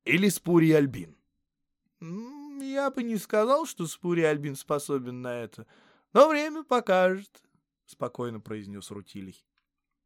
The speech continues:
«Он предложил мне должность старшего легата в его армии». «Мне он предложил то же самое». Старые друзья переглянулись и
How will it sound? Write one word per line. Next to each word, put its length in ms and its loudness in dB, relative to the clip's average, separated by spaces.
«Он 220 0
предложил 600 6
мне 200 0
должность 500 2
старшего 540 -4
легата 440 -6
в 40 -8
его 300 -6
армии». 480 -12
«Мне 420 -4
он 140 -4
предложил 680 -2
то 320 -4
же 140 -10
самое». 720 -6
Старые 480 -4
друзья 460 -4
переглянулись 1160 -6
и 180 -10